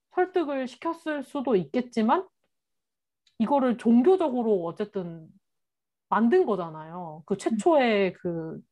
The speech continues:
Speaker 1: 오보와 협약한 인간들이.
Speaker 2: 음.
Speaker 1: 그 이 부분이 되게 저는 재밌었던 것 같아요.
Speaker 2: 음.
Speaker 1: 그 원초적인 두려움, 신에 대한 존경 이런 것들로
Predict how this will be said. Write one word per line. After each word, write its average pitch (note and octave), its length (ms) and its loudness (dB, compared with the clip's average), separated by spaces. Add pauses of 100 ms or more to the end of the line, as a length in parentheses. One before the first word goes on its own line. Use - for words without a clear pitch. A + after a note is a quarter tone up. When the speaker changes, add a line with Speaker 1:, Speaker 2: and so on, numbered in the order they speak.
Speaker 1:
오보와 G#3 500 4
협약한 D#4+ 500 0
인간들이. F3 880 -6 (340)
Speaker 2:
음. F#3+ 420 -6 (380)
Speaker 1:
그 A3+ 100 0
이 G#3 160 4
부분이 B3+ 400 0
되게 E3+ 720 -6 (320)
저는 E3 400 -10
재밌었던 G3 500 -2
것 - 240 -18
같아요. - 200 -20 (540)
Speaker 2:
음. G#3 440 -4 (380)
Speaker 1:
그 G3 100 -4
원초적인 A3+ 680 2
두려움, E3+ 680 -6
신에 D#4+ 340 -6
대한 F3 640 -2 (360)
존경 G3 720 2
이런 G#3+ 400 2
것들로 F#3+ 600 -6